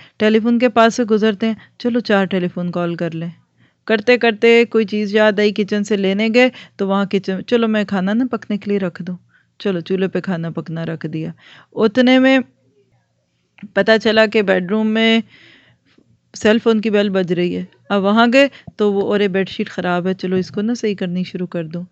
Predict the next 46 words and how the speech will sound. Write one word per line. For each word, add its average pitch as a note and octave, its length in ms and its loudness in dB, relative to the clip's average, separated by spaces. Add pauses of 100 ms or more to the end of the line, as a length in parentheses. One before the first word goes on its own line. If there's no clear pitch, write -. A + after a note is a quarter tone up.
(400)
پھر A#3+ 140 2
اتنے A#3+ 240 2
میں A#3 120 4
بو G#3+ 280 2
آئے A3 140 6
گی، G#3 140 0
وہ A#3 160 4
بھاگے، G3 420 0
وہ G3 60 0
کچن G3 340 -2
میں، G3 100 -4
وہ G3+ 100 0
کھانا F#3 320 -2
تو G3+ 100 -2
جل F#3 260 0
ہی G#3 120 -2
گیا۔ F#3 160 -4 (680)
اور G3 180 0
کھانا A3+ 380 2
جلنے G#3+ 400 0
کے G#3+ 120 0
بعد G#3 240 0
جب G3+ 220 -2
باہر G3+ 340 0
آئے، A3 140 2
دیکھا G#3 280 -2
وہ A3+ 180 2
فون G#3 320 -2
پہ G#3+ 80 -2
تو G#3 120 -4
میں G3+ 120 0
نے G3+ 100 -2
کسی G3 240 -4
کو G3 140 -2
ہولڈ F#3+ 320 0
کرایا G#3+ 240 2
تھا G#3 140 -2
کہ G3+ 140 -4
اچھا F#3+ 240 -4
میں G3 120 -4
کچن F#3 320 -6
سے F#3+ 140 -6
ہو F3 180 -4
کے F3+ 180 -8
آئی۔ E3+ 140 -6 (440)
چلے، E3 320 -6